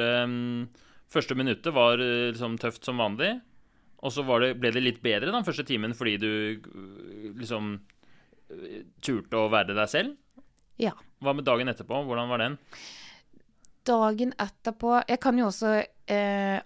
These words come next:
Speaker 2: avsløre at det var ingen av oss som tok kontakt. Så jeg, eh, hadde ikke noe behov eller trang for å gjøre det, og jeg kjente heller ikke noe særlig påfølelse av at jeg hadde lyst til at han skulle gjøre det. Ehm,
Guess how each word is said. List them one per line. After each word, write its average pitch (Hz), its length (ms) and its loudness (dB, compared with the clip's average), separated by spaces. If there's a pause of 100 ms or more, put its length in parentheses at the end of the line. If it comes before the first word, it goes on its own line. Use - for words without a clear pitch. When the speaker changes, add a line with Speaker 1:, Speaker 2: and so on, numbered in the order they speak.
(120)
Speaker 2:
avsløre 180 560 0
at 190 80 -4
det 185 80 2
var 185 120 0
ingen 180 340 0
av 165 120 -4
oss 156 140 -6
som 170 180 -8
tok - 180 -12
kontakt. - 640 -10 (960)
Så 202 720 2
jeg, 208 640 4
eh, 190 760 2
hadde 190 220 0
ikke 196 200 -4
noe 190 120 0
behov 170 380 2
eller 175 160 0
trang 175 220 -4
for 170 160 -6
å 165 80 -2
gjøre 165 200 -4
det, 269 280 6 (200)
og 190 140 4
jeg - 40 0 (120)
kjente 190 100 -2
heller 190 300 0
ikke 175 320 -4
noe 185 120 0
særlig 170 320 -4
påfølelse 165 460 -8
av 156 100 -6
at 160 60 -10
jeg 165 120 -8
hadde 170 200 -6
lyst 175 220 -8
til 165 80 -4
at 160 60 -8
han 151 180 -6
skulle 160 300 -12
gjøre 151 140 -4
det. 175 160 0 (1200)
Ehm, 220 460 4